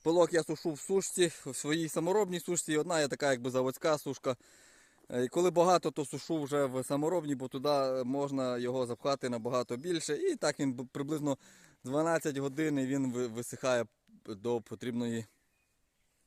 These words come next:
е, до потрібного, е, результату.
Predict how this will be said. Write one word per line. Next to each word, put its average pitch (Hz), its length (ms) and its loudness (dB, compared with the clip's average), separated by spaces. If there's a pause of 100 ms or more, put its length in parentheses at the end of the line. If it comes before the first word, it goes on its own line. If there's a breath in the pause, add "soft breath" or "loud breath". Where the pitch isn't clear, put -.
(100)
е, 110 340 -2
до 135 120 -4
потрібного, 135 520 -2 (680 soft breath)
е, 113 360 -2
результату. 110 800 -6